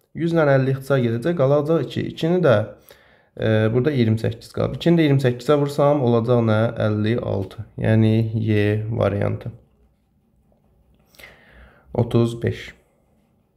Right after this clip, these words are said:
Otuz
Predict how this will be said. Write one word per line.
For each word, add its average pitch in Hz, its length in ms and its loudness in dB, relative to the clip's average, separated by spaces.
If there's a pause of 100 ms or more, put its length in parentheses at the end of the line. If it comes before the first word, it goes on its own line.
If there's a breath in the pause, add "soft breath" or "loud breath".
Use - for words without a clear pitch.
(1500 soft breath)
Otuz 127 800 2